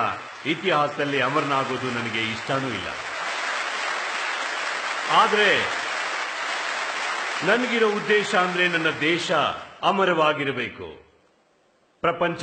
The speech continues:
ನೆನ್ಸ್ಕೊಳ್ಳೋದಾದ್ರೆ ನನ್ನ ದೇಶನ ನೆನ್ಸ್ಕೊಳ್ಳಿ, ನನ್ನ ದೇಶದ ಭವಿಷ್ಯವನ್ನ ನೋಡ್ಲಿ, ನನ್ನ ದೇಶದ ಬಗ್ಗೆ ಪ್ರಪಂಚ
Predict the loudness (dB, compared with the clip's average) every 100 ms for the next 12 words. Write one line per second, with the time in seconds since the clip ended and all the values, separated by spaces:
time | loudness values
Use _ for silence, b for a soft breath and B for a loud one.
0 | 2 2 -2 -2 0 4 4 4 2 0
1 | -4 -14 -20 -14 -2 2 2 0 2 0
2 | 2 2 2 2 0 -4 -4 -2 0 0
3 | -2 -6 -20 -20 -6 -2 2 2 2 0
4 | 0 -2 -2 -2 -2 -2 0 0 0 2
5 | 0 0 -2 -2 -2 -4 -8 -16 -2 2
6 | 2 2 2 2 0 -2 0 0 0 0
7 | 0 0